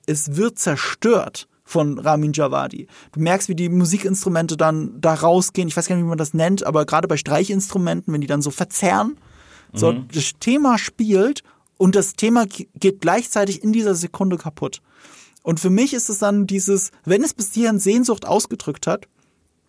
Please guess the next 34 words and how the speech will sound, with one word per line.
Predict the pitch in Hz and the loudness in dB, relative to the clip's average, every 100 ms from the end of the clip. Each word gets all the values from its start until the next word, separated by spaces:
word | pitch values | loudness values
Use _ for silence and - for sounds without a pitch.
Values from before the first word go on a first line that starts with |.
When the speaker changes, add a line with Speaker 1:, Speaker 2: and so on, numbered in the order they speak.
| _ _ _ _ - | _ _ _ _ -4
Speaker 1:
dann | 160 170 | 0 2
wird | 180 - | 0 0
hier | 220 247 | 0 0
der | 247 190 | 2 -2
Preis | - 175 185 196 | 0 2 2 2
der | 185 | 0
Sehnsucht | 143 170 156 147 - | 2 0 0 -2 -4
eingefordert. | 131 131 - 139 120 117 - _ _ - | -6 -6 -6 -6 -4 -6 -10 _ _ -6
Weil | 151 | 0
den | 180 | 2
gab's | 175 165 | 2 0
bisher | 160 151 139 | -4 -4 -4
noch | 127 | -4
nicht. | 120 - _ | -6 -12 _
Das | 180 185 | 0 2
ist | 196 | 0
der | 185 | -2
Preis. | - 165 127 117 - _ _ _ | 0 -2 -2 -4 -8 _ _ _
Luke | 147 180 - - | 2 2 0 -6
Speaker 2:
Ja. | |
Speaker 1:
stirbt. | - 175 135 - - _ _ _ - | 0 2 2 -2 -14 _ _ _ -4
Speaker 2:
Ja. | 95 - - _ _ _ _ | -4 -4 -10 _ _ _ _
Speaker 1:
Und | 147 156 147 - _ - _ _ _ | -2 0 -2 -14 _ -20 _ _ _
deswegen | 190 196 190 175 | 2 2 0 -2
ist | |
die | 160 | -2
musikalische | 160 151 165 156 147 | -2 -2 0 0 0
Untermalung | 147 143 143 135 | -2 -2 -2 -4
so | 135 135 - _ | -8 -12 -16 _
unfassbar | - 220 196 175 - 180 156 - 147 | 2 6 6 4 0 0 0 -2 -4
genial | 147 143 143 | -2 -2 -4
von | - | -6
Ramin | 143 135 135 | -6 -4 -4
Djawadi. | 135 139 139 | -4 -4 -4